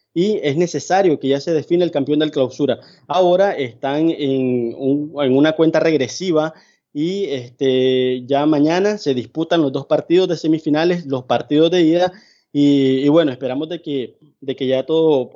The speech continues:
pueda volver a la normalidad. Se han reanudado varios campeonatos, no solamente fútbol, sino béisbol, el campeonato de primera división,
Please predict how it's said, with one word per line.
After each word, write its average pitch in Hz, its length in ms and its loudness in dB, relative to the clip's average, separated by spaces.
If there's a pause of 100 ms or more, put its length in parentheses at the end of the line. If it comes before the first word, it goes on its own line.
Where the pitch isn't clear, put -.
(100)
pueda 143 160 0
volver 151 300 0
a - 20 -4
la 151 100 -4
normalidad. 139 720 -2
Se 131 180 -4
han 147 400 0
reanudado 139 720 2
varios 165 260 0
campeonatos, 147 480 -2
no 139 80 -4
solamente 156 500 -2
fútbol, 175 520 -2 (240)
sino 156 320 2
béisbol, 139 500 2
el 147 100 0
campeonato 131 440 -4
de 139 80 -2
primera 135 300 0
división, 165 560 -2